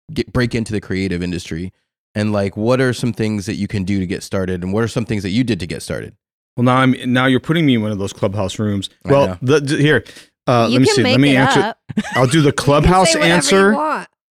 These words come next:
Speaker 2: First of all, you have to have a dream. <laughs> You
Speaker 3: <laughs>
Speaker 2: And then you're gonna have to figure out how to make that dream, wait for it,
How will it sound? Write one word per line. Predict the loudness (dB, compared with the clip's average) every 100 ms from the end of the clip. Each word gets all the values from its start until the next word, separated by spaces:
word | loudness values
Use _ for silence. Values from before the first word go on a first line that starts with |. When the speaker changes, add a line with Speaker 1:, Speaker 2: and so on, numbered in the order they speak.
| _ 0
Speaker 2:
First | 2 2 2
of |
all, | 2 2
you | 2
have | 0
to | -2
have | -2 -2
a |
dream. | -6 -6 -2 -2 -2 -6 -8
<laughs> | -6 -2 -2 0 0 0 0
You | 0 -2
Speaker 3:
<laughs> | -10 -10 _ -20 -2 -2 -2 -2 -4 -4 -4 -4 -6 -8 -8 -10 -10 -10 _ -20 -20 _ -20 -20 _ -20 -20 _ -20 -18 -18 -2
Speaker 2:
And | 2 6
then | 6
you're | 4
gonna | 2
have | 0
to |
figure | -2 -6 -2 2 4 4
out | 4 2 2
how | 2
to | 2
make | 4 2 2
that | 2 0 0
dream, | 2 4 4 4 4 0 _ _ _ _ _ _ _ _ _ _ _ _ -20 -18 -8
wait | -6 -6 -6
for | 0 2 4
it, | 4 0